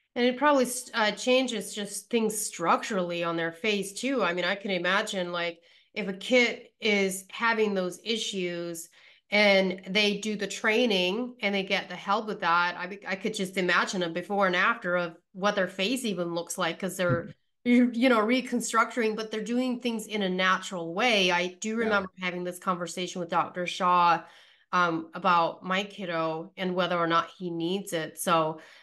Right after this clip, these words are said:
Speaker 1: that's absolutely phenomenal.
Speaker 2: Yeah.
Speaker 1: What, what, like, amazing insight.
Speaker 2: No, it's, it's such, I, I think it's the greatest, you know, gift you can give your child to, to ha-,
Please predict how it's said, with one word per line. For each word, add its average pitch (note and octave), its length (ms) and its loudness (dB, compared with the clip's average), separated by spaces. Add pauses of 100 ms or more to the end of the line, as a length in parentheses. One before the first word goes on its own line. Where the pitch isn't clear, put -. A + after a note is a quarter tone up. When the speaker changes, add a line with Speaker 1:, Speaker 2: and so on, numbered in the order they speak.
(140)
Speaker 1:
that's G3+ 440 2 (400)
absolutely E3 1120 -2 (180)
phenomenal. D3+ 760 -2 (520)
Speaker 2:
Yeah. G#3 100 2
Speaker 1:
What, C4+ 260 4 (200)
what, B3+ 380 4
like, F#3+ 260 2
amazing F3+ 560 -2
insight. - 520 -10 (640)
Speaker 2:
No, C3+ 180 4
it's, C#3+ 140 4
it's D3+ 200 0
such, - 360 2
I, C#3 220 2
I C#3+ 40 2
think E3+ 160 0
it's - 160 -4
the C#3 100 0
greatest, A#2+ 640 0 (320)
you B2+ 80 -2
know, B2 80 0
gift C#3+ 380 0
you B2+ 80 0
can A#2+ 200 -2
give B2 240 -2
your D3 140 2
child G2 440 -2
to, G#2+ 320 -4
to A#2 160 -2
ha-, B2 260 -6